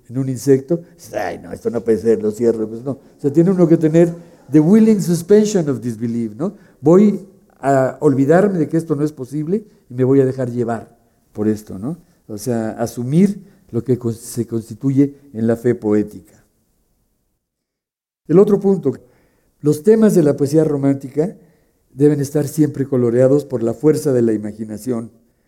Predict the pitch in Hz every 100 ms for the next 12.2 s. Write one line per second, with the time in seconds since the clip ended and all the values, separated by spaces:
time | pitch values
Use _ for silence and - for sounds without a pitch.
0 | _ _ _ _ 135 151 175 190 - 151
1 | 156 135 165 180 190 190 - 151 127 143
2 | 165 165 160 135 127 131 143 143 190 -
3 | - _ _ - 160 208 208 208 196 190
4 | 190 175 170 185 185 180 151 147 160 156
5 | 139 127 156 147 123 107 101 _ _ _
6 | _ _ 135 147 139 139 165 170 151 175
7 | 185 175 135 127 - 143 143 123 107 104
8 | 113 120 117 117 123 117 107 101 - 107
9 | - 110 101 - - _ _ _ _ 156
10 | 147 147 139 127 135 139 160 165 - _
11 | _ - 127 127 117 123 123 120 156 170
12 | 196 -